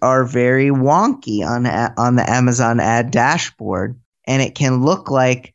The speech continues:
you have ads that aren't performing very well. And she had actually turned off ads that could have made her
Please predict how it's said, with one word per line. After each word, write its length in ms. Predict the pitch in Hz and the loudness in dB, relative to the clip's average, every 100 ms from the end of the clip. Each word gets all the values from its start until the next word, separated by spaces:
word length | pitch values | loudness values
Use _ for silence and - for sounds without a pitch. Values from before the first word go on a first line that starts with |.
| _ | _
you 120 | 139 | 0
have 140 | 131 127 | 0 2
ads 360 | 123 123 123 | 2 2 -2
that 180 | 135 117 113 | -6 -6 -2
aren't 320 | 131 147 - | -2 -2 -4
performing 600 | 139 127 120 120 123 117 | -8 -6 -4 -2 -2 0
very 300 | 120 113 117 | 0 0 0
well. 680 | 123 175 160 110 113 139 _ _ _ _ | 2 2 2 2 0 -6 _ _ _ _
And 160 | 147 135 | -4 -2
she 200 | - 160 | 0 2
had 100 | 196 | 4
actually 380 | 180 - 165 151 | 2 0 -2 0
turned 280 | 160 151 | 0 2
off 220 | 139 131 147 | 2 2 0
ads 580 | 170 175 127 127 - _ - | 2 2 0 -2 -10 _ -6
that 180 | 139 139 | -6 -2
could 180 | 156 | 0
have 140 | 151 143 | 0 0
made 240 | 131 135 | 0 2
her 480 | 135 127 123 127 | 2 2 2 -2